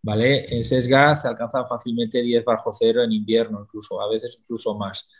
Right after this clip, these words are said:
Y ese faldón en, en verano puede estar a lo mejor a setenta grados. O sea, ese gradiente de ochenta grados era el que nos hizo reflexionar sobre qué, qué material poner en las tejas, ¿no? Y vimos que no había absolutamente ningún material, ni siquiera un mortero,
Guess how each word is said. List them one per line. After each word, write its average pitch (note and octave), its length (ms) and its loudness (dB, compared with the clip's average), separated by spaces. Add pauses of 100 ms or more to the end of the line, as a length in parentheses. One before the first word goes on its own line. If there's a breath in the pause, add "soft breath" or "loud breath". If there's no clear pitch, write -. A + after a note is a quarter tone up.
(340 soft breath)
Y B2 120 2
ese A#2+ 160 0
faldón B2+ 460 6
en, B2 540 -2
en A#2+ 160 -6
verano A#2+ 380 0
puede A2+ 160 4
estar A2 200 0
a A2+ 40 2
lo A2+ 80 0
mejor A2+ 240 -2
a A2 40 -2
setenta A2 440 -4
grados. G#2+ 480 -4
O - 160 -6
sea, A#2 120 4
ese B2 300 2
gradiente C3 480 2
de A#2+ 80 2
ochenta A#2 380 -2
grados B2+ 540 2 (320 soft breath)
era C3 140 4
el B2+ 60 4
que C3+ 120 0
nos B2 160 0
hizo B2+ 200 2
reflexionar B2+ 760 0
sobre A2+ 400 -2
qué, A#2 240 4 (160)
qué C3 140 4
material B2 540 2
poner A#2 240 -2
en A2+ 160 2
las G2+ 180 -10
tejas, A#2 440 -2
¿no? - 200 -10 (460 loud breath)
Y C3 180 4
vimos C#3+ 280 6
que D3 100 4
no C#3 100 4
había C#3+ 240 6
absolutamente C#3 720 -2
ningún A#2+ 320 -2
material, C3+ 600 4
ni A#2 80 -12
siquiera C3 360 -2
un C3 80 -4
mortero, A#2+ 880 2